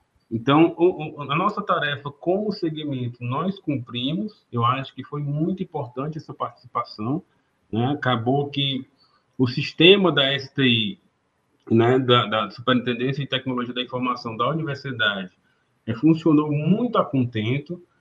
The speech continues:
teve vários problemas que eu acho que podem ser melhorados para a próxima oportunidade, mas eu saúdo muito porque somos nós, né, ou seja, os próprios servidores técnico-administrativos, o pessoal da S T I,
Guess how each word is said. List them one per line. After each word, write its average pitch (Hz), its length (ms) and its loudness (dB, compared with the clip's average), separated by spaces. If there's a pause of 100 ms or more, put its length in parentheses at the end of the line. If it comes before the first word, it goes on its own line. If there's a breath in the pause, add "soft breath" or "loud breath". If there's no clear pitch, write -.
(260)
teve 196 380 12
vários 147 300 2
problemas 120 520 -6
que - 80 -6
eu 131 60 0
acho - 120 -6
que - 60 -20 (200)
podem 170 400 0
ser 156 200 -6
melhorados 127 560 -6
para - 120 -6
a - 20 -4
próxima 117 360 -10
oportunidade, 107 760 -8
mas 117 160 -4
eu 117 80 -6
saúdo 143 540 -2
muito 147 400 0
porque 147 320 -2
somos 185 400 -2
nós, 175 560 -2 (120)
né, 160 240 -6 (360 soft breath)
ou 127 80 0
seja, 139 260 2
os 127 140 -8
próprios 220 580 2
servidores 180 640 2
técnico-administrativos, 151 1120 -4
o 139 60 -6
pessoal 147 440 -4
da 185 160 6
S 165 140 -4
T 160 100 2
I, 139 320 2